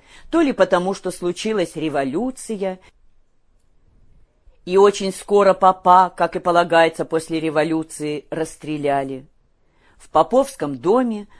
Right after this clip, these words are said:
наглухо закрытым от всей инвалидной улицы густыми старыми акациями,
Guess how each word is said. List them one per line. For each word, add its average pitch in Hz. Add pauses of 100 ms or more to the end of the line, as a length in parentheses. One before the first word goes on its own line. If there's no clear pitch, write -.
наглухо 180
закрытым 170
от 151
всей 165
инвалидной 151
улицы 156
густыми 147
старыми 139
акациями, 196